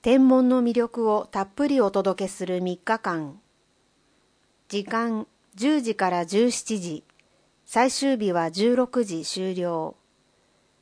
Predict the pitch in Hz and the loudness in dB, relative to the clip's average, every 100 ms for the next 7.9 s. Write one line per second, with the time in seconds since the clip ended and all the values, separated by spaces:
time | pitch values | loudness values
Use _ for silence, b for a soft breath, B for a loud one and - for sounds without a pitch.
0 | - 190 190 220 214 - _ - 190 247 | -6 -4 -2 0 0 -2 _ -8 0 4
1 | 262 254 247 226 185 165 - _ _ _ | 4 4 2 0 0 -4 -8 _ _ _
2 | _ _ _ _ _ - - 254 254 _ | _ _ _ _ _ -16 -8 -6 -6 _
3 | - 240 269 269 277 269 196 165 185 233 | 2 4 6 4 4 2 2 -4 -4 -4
4 | 240 254 233 220 202 170 156 151 - _ | -4 -4 -2 -2 -2 -4 -4 -6 -10 _
5 | _ _ _ _ 196 190 254 262 269 208 | _ _ _ _ -14 -6 -2 4 4 4
6 | - 196 190 180 _ - 208 247 262 247 | -2 -6 -6 -8 _ -6 0 4 4 6
7 | 269 226 170 185 208 214 214 185 160 | 6 6 4 2 2 0 -2 -2 -6